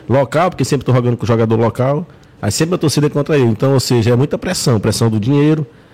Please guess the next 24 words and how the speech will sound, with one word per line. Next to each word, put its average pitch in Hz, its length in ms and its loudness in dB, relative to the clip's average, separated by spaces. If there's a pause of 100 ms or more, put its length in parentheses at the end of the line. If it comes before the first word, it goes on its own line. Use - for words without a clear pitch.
(120)
pressão 107 300 0
de 110 80 0
jogar 107 240 2
contra 160 320 -2
a 143 40 -2
torcida, 123 580 -2 (280)
a 90 60 -6
pressão 110 300 0
de 101 40 0
jogar 104 220 2
fora 151 320 0
de 139 80 -4
casa, 120 380 0
então 123 180 0
tem 131 140 -2
que 127 80 -16
ter 131 80 0
um 127 80 -2
psicológico 120 600 0
muito 131 280 0
apurado, 110 400 -2
senão 110 520 -2
não 123 220 -4
vai. 92 260 -2